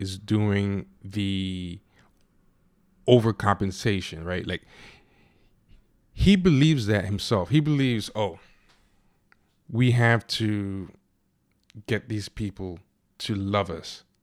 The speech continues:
and view us as equals deep down where it counts. Otherwise, there's no point to anything."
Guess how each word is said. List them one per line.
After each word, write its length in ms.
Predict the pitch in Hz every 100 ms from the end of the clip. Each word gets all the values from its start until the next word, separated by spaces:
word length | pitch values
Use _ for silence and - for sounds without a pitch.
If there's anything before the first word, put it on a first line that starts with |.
| _ _ _ 190 _ _ _ _ _ _ _ _ _ _ _
and 160 | 107 98
view 200 | 107 107
us 100 | 101
as 140 | 95
equals 540 | 107 107 - 92 90 - _ _ _ _ _ _ _ _ _ _ _ _ _ _ _ _ _ _ 101
deep 260 | 123 123 -
down 300 | 107 104 101
where 140 | 98
it 120 | 90
counts. 540 | - 110 101 95 - - _ _ _ _ -
Otherwise, 800 | 131 127 113 107 104 101 98 - _ _ _ _
there's 180 | 117 110
no 140 | 120 113
point 300 | - 113 -
to 140 | -
anything." 480 | 107 101 - 85